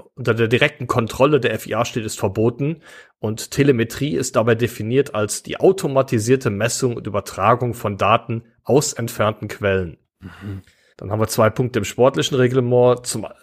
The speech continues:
Speaker 1: einen ist vorgeschrieben, dass in der Boxengasse nur Equipment zur Kühlung, für den Reifenwechsel oder für Komfortverbesserungen des Fahrers verwendet werden dürfen.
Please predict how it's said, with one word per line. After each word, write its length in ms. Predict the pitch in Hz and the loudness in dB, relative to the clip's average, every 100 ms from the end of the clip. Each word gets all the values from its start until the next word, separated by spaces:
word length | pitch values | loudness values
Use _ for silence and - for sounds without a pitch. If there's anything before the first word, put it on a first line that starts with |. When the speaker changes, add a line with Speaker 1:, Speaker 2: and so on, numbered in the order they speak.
| - - | -20 -4
Speaker 1:
einen 380 | 120 127 135 120 | 0 2 0 -4
ist 180 | - | -6
vorgeschrieben, 560 | - 131 117 - 113 107 | 2 4 4 0 -2 2
dass 220 | 110 - | 0 0
in 100 | - | -2
der 80 | 110 | 0
Boxengasse 640 | 110 117 - 110 101 - | 0 0 -2 -4 -4 -4
nur 300 | 107 107 104 - - - | -2 0 -2 -4 -12 -6
Equipment 480 | 117 135 135 123 - | 2 2 2 -2 -2
zur 160 | 110 | -4
Kühlung, 880 | - 156 170 170 170 170 170 160 - - - - | 0 0 2 2 2 -2 -4 -6 -10 -16 -20 -10
für 200 | - 107 | -4 -2
den 80 | |
Reifenwechsel 720 | 104 123 135 143 123 - - 127 | 2 2 2 0 0 0 -2 0
oder 280 | 113 110 104 | 2 2 0
für 160 | - | 0
Komfortverbesserungen 1000 | - 110 - 185 - 160 156 - 156 151 | 0 2 4 2 4 0 0 0 -2 -2
des 140 | 143 - | -6 -2
Fahrers 360 | 127 139 151 | 0 2 0
verwendet 360 | 143 139 143 131 | 0 -2 -2 2
werden 180 | 123 127 | 2 4
dürfen. 360 | 131 127 135 | 2 2 -4